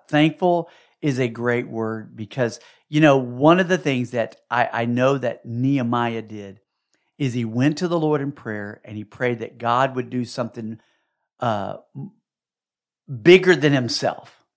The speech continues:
And when I think of what God pulled off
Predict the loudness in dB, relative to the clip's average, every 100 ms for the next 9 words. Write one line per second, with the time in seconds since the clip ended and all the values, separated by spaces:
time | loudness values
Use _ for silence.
0 | _ _ _ _ 0 2 2 0 -2 -4
1 | 2 4 4 2 -2 -2 -4 -4 -2 -2
2 | -4 -8 -6 -6 -4 0 0 -2 -12